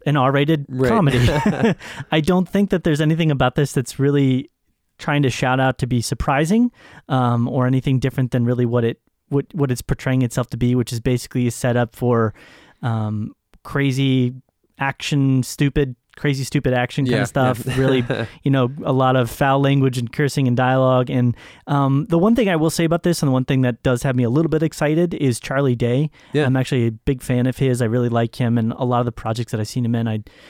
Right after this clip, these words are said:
Speaker 1: thought he was hilarious in It's Always Sunny in Philadelphia, and I think a lot of people recognized him as kind of, like, this upcoming sort of actor. I don't know if he's quite at lead role material yet,
Speaker 2: Mm-hmm.
Speaker 1: which is where this film looks like it's putting him.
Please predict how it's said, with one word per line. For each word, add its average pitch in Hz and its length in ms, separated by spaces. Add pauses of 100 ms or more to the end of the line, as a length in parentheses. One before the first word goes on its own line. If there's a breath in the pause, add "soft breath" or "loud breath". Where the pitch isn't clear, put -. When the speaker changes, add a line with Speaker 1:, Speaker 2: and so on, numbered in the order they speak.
(120)
Speaker 1:
thought 135 100
he 131 40
was 117 120
hilarious 156 340
in 151 100 (140)
It's 143 140
Always 143 200
Sunny 139 200
in 131 40
Philadelphia, 123 640
and 113 240
I 110 60
think 117 320 (300)
a 135 80
lot 127 160
of 123 60
people 123 220
recognized 117 520
him 120 180
as 110 100
kind 120 160
of, 110 60
like, 110 140
this 110 180
upcoming 117 600 (360 loud breath)
sort 135 200
of 117 60
actor. 120 320
I 151 80
don't 151 120
know 151 80
if 139 80
he's 131 280 (120)
quite 143 340
at 131 140
lead 135 520
role 123 380
material 165 580
yet, 135 540
Speaker 2:
Mm-hmm. 113 260
Speaker 1:
which 131 260
is 123 200
where 123 200
this 123 220
film 127 240
looks 127 200
like 123 120
it's - 200 (120)
putting 135 280
him. 180 280